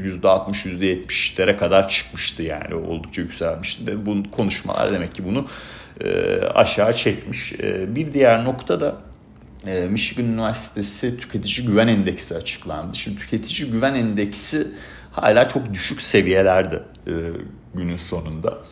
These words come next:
E, ama burada piyasanın, e, odaklandığı, e, yer, e, tüketicilerin enflasyon beklentileri. E, burada beş ila on yıl, e, arası enflasyon beklentilerinde aşağı,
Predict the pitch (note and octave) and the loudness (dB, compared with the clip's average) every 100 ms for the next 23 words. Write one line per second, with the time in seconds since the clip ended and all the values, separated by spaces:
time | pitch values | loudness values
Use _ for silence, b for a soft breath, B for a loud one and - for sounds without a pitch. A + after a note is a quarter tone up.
0 | B B B B - F2+ - B2+ C3 D3+ | B B B B 0 2 4 2 2 0
1 | C3+ - C3+ C3+ - C3+ C3 B2 - G2 | 0 0 0 0 -2 -2 -2 -4 -6 0
2 | G2 F#2 G2 G#2+ G#2+ - A2 A2+ A#2 C3 | 2 2 2 4 4 4 0 0 0 0
3 | C3 A#2+ - F#2 G2 F#2 F2 F#2+ A2+ C3+ | 0 0 -2 0 0 0 -4 0 4 4
4 | - - - F#2+ F#2+ F#2 F#2 - - A2+ | 2 -4 -4 -2 -2 -4 -6 -8 -2 -2
5 | - - G#2 B2+ D#3+ B2 A2+ - A2+ - | -2 -4 -2 -2 0 0 0 2 0 2
6 | C3 B2+ G#2+ F2+ - - - - - G1+ | -4 0 0 0 -4 -6 -8 -8 -6 -4
7 | - - - - G1+ - - A2 G#2+ A2+ | -6 -10 -6 -4 -2 -4 -4 -4 -2 0
8 | G#2 B2 - - A#2 - A#2+ C3 B2 G2 | 2 0 0 2 4 4 2 2 2 0
9 | - - F#2 F2 F2 - F#2 F2+ - F#2+ | -6 -4 0 0 0 2 2 0 -2 -2
10 | F2+ F#2+ G2 - G2+ - - A#2 G2 F#2+ | -4 -4 -6 -2 -2 -2 -4 -2 0 0
11 | - G2 F#2+ - F#2 F2+ A2+ - G#2+ - | -2 -4 -4 -6 -6 -4 -2 0 2 6
12 | A#2 A2+ | 8 8